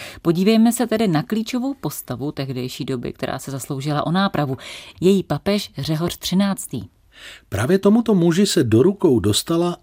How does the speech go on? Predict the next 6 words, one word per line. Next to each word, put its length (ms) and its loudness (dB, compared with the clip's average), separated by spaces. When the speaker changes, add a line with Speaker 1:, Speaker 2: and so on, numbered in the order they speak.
Speaker 2:
reforma 840 -2
kalábrijského 1200 0
vědce 800 -4
jménem 520 2
Luigi 640 2
Lilio. 580 2